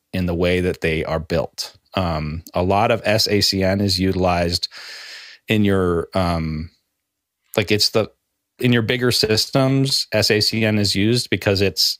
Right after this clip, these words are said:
it, it connects up really easily without having any kind of configuration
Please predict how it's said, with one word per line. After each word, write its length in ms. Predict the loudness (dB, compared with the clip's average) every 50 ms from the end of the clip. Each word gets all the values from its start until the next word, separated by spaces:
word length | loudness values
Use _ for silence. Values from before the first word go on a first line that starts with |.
| _
it, 180 | -2 -2 -2 0 -2
it 160 | -4 -4 -2
connects 360 | -2 0 0 0 0 2 2
up 220 | 0 0 0 -4 _ 0
really 280 | 2 2 2 2 0
easily 440 | 0 0 0 2 2 2 2 2 2
without 280 | 2 2 2 2 2 2
having 640 | 2 0 0 0 0 0 -2 -2 -2 -4 -6 -6 -4
any 180 | -2 -2 0 -2
kind 220 | -2 -2 -2 -2
of 80 | -4 -4
configuration 840 | -6 -6 -6 -4 -4 -2 -2 -2 -2 0 0 0 0 0 -2